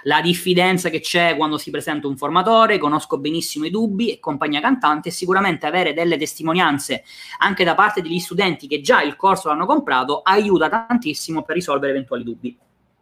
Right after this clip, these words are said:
Eh, quanto tempo dedichi al giorno per la riprogrammazione? Eh, sei d'accordo sul fatto che a volte è la goccia che spacca la pietra che fa la differenza piuttosto che immergersi per dieci ore ogni tanto? Domenico, sfondi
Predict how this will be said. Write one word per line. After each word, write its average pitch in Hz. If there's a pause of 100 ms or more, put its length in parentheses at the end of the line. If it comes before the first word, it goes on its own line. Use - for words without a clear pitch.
(1400)
Eh, 160
quanto 285
tempo 208
dedichi 175
al 147
giorno 170
per 165
la 156
riprogrammazione? 151
Eh, 143
sei 233
d'accordo 202
sul 151
fatto 185
che 160
a 151
volte 170
è -
la 151
goccia 175
che 147
spacca -
la 143
pietra 165
che 143
fa -
la 147
differenza 156
piuttosto -
che 143
immergersi 151
per 135
dieci 151
ore 151
ogni 127
tanto? 185
Domenico, 160
sfondi 180